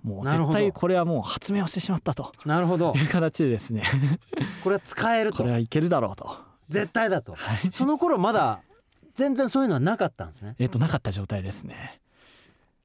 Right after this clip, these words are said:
Speaker 1: はあ。それに気づいちゃって。もうじゃああれですね。高校生の時にその思いついた、
Speaker 2: はい。
Speaker 1: その、なんて言ったらいいんですか、業態をそのまんまやって、
Speaker 2: はい。はい。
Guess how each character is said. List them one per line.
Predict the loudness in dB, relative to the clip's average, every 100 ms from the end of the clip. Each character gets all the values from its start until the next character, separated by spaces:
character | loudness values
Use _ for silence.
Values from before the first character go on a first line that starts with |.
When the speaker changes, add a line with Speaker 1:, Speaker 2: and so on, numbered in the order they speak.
| _ _
Speaker 1:
は | -16 -12 -10 -12 -14
あ。 | -18 -16 -16 -18 -20 -20 _ _ _ _ _
そ | -10
れ | -6
に |
気 | -4
づ | -2 -4
い |
ち | -6
ゃ | -16
っ | _
て。 | -20 -20 -20 _ _ _ _ _ _ _ _ _ _ -10
も | -2 0
う | 2
じ | 2
ゃ | 2 2
あ |
あ | 2
れ |
で | 0
す | 0
ね。 | 0 0 -2 0
高 | 0 2
校 | 0 2
生 | 0
の | 0
時 | 0
に | 0
そ | 0
の | 2
思 | 2 2 0
い |
つ | 0 0
い | 0
た、 | 2 2 2 -2
Speaker 2:
は | -4 -4
い。 | -4
Speaker 1:
そ | -4 0
の、 | 2 4 4 2 2 2 2 -2 -8 _ _ _ _ _ _ _ -2
な | 0
ん | 0
て | -2
言 |
っ | -4
た |
ら | -4
い |
い |
ん |
で |
す | -4
か、 | -4
業 | 2 2 2
態 | 2 4
を | 4 2 0 -2 -4
そ | 0 2
の | 2
ま | 2
ん | 2 2
ま | 2 2
や | 2
っ | 0 _ _
て、 | 0 0
Speaker 2:
は |
い。 |
は | -2
い。 | -8